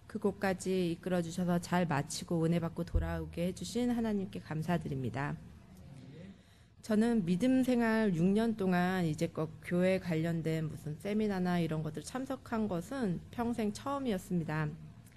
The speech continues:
저희 부부가 이곳에 가게 된 계기는 어느 주일날 목사님께서 저희 부부를 부르셔서 평신도 세미나에 관해 말씀하시고 평신도 세미나 사-, 참석을 권해주셨는데요.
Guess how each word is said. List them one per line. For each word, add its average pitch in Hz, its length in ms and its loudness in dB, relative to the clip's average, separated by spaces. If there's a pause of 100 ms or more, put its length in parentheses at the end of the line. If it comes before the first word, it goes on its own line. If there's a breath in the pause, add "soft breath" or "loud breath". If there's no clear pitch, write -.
저희 185 260 0
부부가 175 580 0
이곳에 165 340 -2
가게 165 280 -4
된 160 160 0
계기는 160 680 0
어느 180 260 2
주일날 185 600 0
목사님께서 160 1040 -2
저희 160 220 -4
부부를 165 420 -6
부르셔서 165 760 -4 (520 loud breath)
평신도 285 440 -4
세미나에 247 540 2
관해 175 280 4
말씀하시고 175 1000 0 (440 loud breath)
평신도 269 400 -4
세미나 254 440 2
사-, 233 240 -6
참석을 214 840 2
권해주셨는데요. 160 1120 0